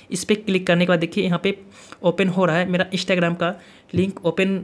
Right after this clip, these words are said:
हो रहा है और यहाँ पे Instagram पे रीडायरेक्ट कर दिया जाएगा। यहाँ पे आने के बाद देखिए, यहाँ पे आपको थ्री डॉट पे क्लिक करना है और ओपन विथ पे क्लिक कर देना है। जैसे आप ओपन विथ पे क्लिक करेंगे तो फ्रेश यहाँ पे एप्लीकेशन खुल चुका है Instagram का। और कोई भी बंदा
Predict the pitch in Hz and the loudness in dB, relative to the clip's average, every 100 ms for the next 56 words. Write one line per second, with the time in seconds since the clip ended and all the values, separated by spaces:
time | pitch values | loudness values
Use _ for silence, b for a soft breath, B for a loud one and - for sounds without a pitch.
0 | - - 202 202 175 180 175 180 208 180 | -8 -6 0 2 2 2 2 0 -2 -4
1 | - 170 160 175 160 151 156 170 - 135 | -2 -2 0 0 0 2 0 0 0 0
2 | 139 143 143 - 185 180 202 202 175 180 | 0 -2 -4 -4 -2 0 0 0 2 2
3 | 180 175 190 180 180 180 170 - 202 185 | 2 2 -2 0 0 0 -6 -2 0 2
4 | 180 180 185 202 202 151 147 - 185 185 | 0 -4 0 0 0 -2 -2 0 0 2
5 | 175 208 190 185 190 190 190 175 170 135 | 2 2 2 0 -2 -2 0 0 0 -2
6 | 143 147 143 - B B 180 180 190 180 | -2 -4 -6 -8 B B -2 0 0 -2
7 | 190 190 190 185 180 170 165 170 185 190 | -2 0 0 -2 -2 -2 0 -2 -2 -4
8 | - 180 180 156 - 175 175 160 156 190 | -2 0 0 -2 -4 -4 -6 -4 -2 -4
9 | 196 185 160 160 175 - 175 151 143 147 | -4 -2 -2 -2 -2 0 -2 0 -2 0
10 | 147 - B B - 185 202 214 208 180 | -2 -4 B B -2 2 4 4 4 2